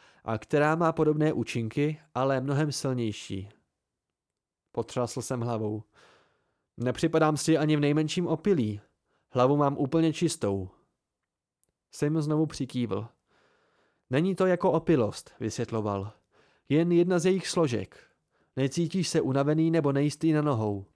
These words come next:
Jen ti to našeptává, abys dělal hlouposti. Na chvíli jsem se nad tím zamyslel. „Hm, to bych neřekl,“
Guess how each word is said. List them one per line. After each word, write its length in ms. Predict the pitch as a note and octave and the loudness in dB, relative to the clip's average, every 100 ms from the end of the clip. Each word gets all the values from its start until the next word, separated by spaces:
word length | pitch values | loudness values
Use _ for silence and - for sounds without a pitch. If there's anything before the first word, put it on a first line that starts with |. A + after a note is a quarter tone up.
| _ _ _ _ _ - | _ _ _ _ _ -2
Jen 160 | D3 | -2
ti 100 | F3+ | 0
to 120 | G#3 F#3+ | 0 2
našeptává, 840 | D3+ E3 - D3+ D#3 E3+ E3+ - _ _ | 2 0 2 2 2 2 0 -6 _ _
abys 320 | C#3+ E3 F3 | 0 4 4
dělal 320 | F3 D#3 D#3+ C#3+ | 4 4 4 4
hlouposti. 720 | D3+ C#3+ C#3+ - - G2+ G#2+ _ _ _ _ _ _ _ _ _ _ _ _ _ _ _ - | 2 2 -2 -4 -8 -10 -10 _ _ _ _ _ _ _ _ _ _ _ _ _ _ _ -6
Na 180 | A#2+ | -4
chvíli 360 | A2+ - D#3+ E3 | -4 0 0 2
jsem 200 | E3+ D#3 | 0 -4
se 120 | - | -2
nad 160 | C#3+ C3+ | -4 -4
tím 180 | C#3+ A#2+ | -6 -4
zamyslel. 640 | A2 G#2+ - G2+ F#2+ G#2+ - _ _ _ _ _ _ _ _ _ - | -4 -4 -6 -8 -8 -10 -16 _ _ _ _ _ _ _ _ _ -10
„Hm, 140 | G#2+ | -6
to 140 | A#2 C#3 | 0 0
bych 180 | D#3 | 0
neřekl,“ 540 | F3+ F#3 G3+ C3 A2 | 0 0 0 0 0